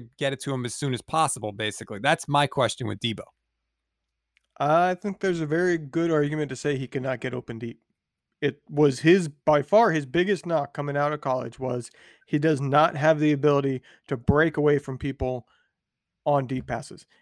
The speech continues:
Speaker 2: He has incredible ability to make people miss after the catch, and he has an incredible ability on short slants.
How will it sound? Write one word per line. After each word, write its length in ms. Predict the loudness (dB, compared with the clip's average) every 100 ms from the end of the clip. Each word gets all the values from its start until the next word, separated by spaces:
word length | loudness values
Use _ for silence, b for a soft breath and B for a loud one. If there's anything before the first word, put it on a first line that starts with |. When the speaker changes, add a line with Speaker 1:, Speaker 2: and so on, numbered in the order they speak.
| _
Speaker 2:
He 140 | 2
has 200 | 2 2
incredible 760 | -4 -2 0 2 2 0 -2 _ _ _ _
ability 580 | -4 0 2 2 0 -2 -8
to 80 | -4
make 180 | -4 -4
people 220 | -6 -4
miss 240 | -4 -4
after 260 | -4 -4 -6
the 100 | -4
catch, 460 | -2 -2 -4 -18 b b -4
and 100 | 2
he 60 |
has 160 | 4 2
an 80 | 0
incredible 460 | 0 2 2 2
ability 360 | 2 2 2 0
on 120 | -2
short 300 | -4 -4 -4
slants. 500 | -8 -8 -8 -12 -20